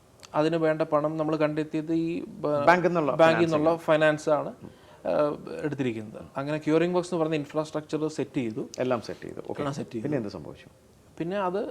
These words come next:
Speaker 1: ഏഹ്, സ്വ-, സ്വാഭാവികമായിട്ട് നമുക്ക് റോ മെറ്റീരിയൽ വാങ്ങണം. വാങ്ങാൻ വേണ്ടിയിട്ട്, ഏഹ്, നമുക്ക്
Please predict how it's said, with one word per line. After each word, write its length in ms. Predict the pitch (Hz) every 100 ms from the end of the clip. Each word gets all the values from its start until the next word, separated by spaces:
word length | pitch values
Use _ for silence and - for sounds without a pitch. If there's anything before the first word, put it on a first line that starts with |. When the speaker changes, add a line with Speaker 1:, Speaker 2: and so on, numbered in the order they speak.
| 247 180
Speaker 1:
ഏഹ്, 220 | 185 185
സ്വ-, 280 | 180 185 170
സ്വാഭാവികമായിട്ട് 920 | 165 165 180 185 185 170 165 175 175 170
നമുക്ക് 420 | 160 156 160 156
റോ 140 | 143
മെറ്റീരിയൽ 400 | 156 160 165 170
വാങ്ങണം. 440 | 143 131 135 127 -
വാങ്ങാൻ 500 | 127 127 135 143 147
വേണ്ടിയിട്ട്, 540 | 147 139 139 135 143 160 - - - - - -
ഏഹ്, 200 | 127 127
നമുക്ക് 380 | 131 127 127